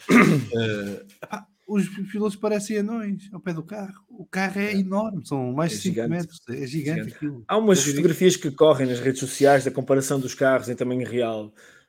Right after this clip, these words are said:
Speaker 1: desde os anos oitenta, vá, há uns vão aos anos sessenta, vá, nos anos oitenta até hoje,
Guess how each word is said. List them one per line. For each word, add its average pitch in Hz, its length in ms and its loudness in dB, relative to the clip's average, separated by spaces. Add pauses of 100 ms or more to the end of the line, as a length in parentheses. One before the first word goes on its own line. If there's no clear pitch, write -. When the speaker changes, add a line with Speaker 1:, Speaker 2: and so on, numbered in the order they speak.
Speaker 1:
desde 123 240 2
os 117 80 -2
anos 131 160 0
oitenta, 135 420 0
vá, 95 160 -12
há 107 80 -6
uns 123 140 -6
vão 120 100 -4
aos 113 140 -4
anos 110 140 -6
sessenta, 101 380 -14
vá, 110 100 -10
nos 113 220 -6
anos 139 140 2
oitenta 147 300 0
até 143 180 2
hoje, 113 380 -2